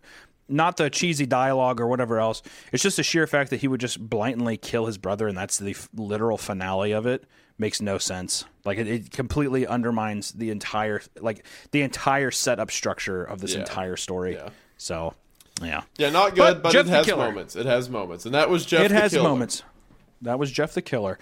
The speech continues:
Speaker 1: which I don't know. Do we have any idea of what we're gonna be doing next? Do you have any
Speaker 2: Um,
Speaker 1: ideas?
Speaker 2: well, I feel
Speaker 1: We
Speaker 2: like
Speaker 1: could leave 'em on?
Speaker 2: I, I kinda wanted to cover, like, a classic that was bad to kind of, for one, establish to the audience that we might cover stuff like that,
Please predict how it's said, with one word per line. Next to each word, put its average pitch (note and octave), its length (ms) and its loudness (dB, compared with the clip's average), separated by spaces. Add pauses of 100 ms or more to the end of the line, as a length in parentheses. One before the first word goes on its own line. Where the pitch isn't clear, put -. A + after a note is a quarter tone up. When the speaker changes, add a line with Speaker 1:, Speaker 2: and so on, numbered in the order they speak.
(220)
Speaker 1:
which E3+ 180 4
I F3 100 8
don't A#3+ 160 4
know. G#3+ 240 4
Do D#3+ 140 0
we G#3 80 4
have A3 120 4
any G#3+ 140 0
idea E3+ 240 4
of B2 180 0
what D3 220 2
we're D#3+ 140 2
gonna D#3+ 160 2
be C#3+ 160 0
doing C#3 300 2
next? A#2 340 -2
Do B2 80 -2
you E3 60 6
have G#3 80 8
any B3 100 10 (100)
Speaker 2:
Um, A#3+ 80 4
Speaker 1:
ideas? A#3+ 140 2
Speaker 2:
well, B3 200 8
I A3 140 8
feel C4 240 4
Speaker 1:
We C4 60 4
Speaker 2:
like A3+ 300 6
Speaker 1:
could B2+ 100 0
leave C#3 160 2
'em E3+ 80 2
on? F#3+ 160 0
Speaker 2:
I, G3 200 8
I G3+ 40 8
kinda A3+ 320 4
wanted A3+ 280 2
to C4+ 80 -6
cover, E3+ 520 2
like, C#3 360 2
a C3 120 -2
classic C3 580 0
that A#2 160 0
was A2+ 160 -8
bad A2+ 460 2
to C3 80 -4
kind C3 240 0
of, B2 100 -2
for F3 140 -2
one, F3+ 160 4
establish D#3+ 460 2
to D#3+ 100 -6
the D#3 140 -2
audience A#2+ 340 0
that B2+ 100 -4
we B2+ 100 -6
might A#2 220 -6
cover G2 240 -6
stuff F#2+ 320 -6
like F#2 200 -6
that, F#2 260 -4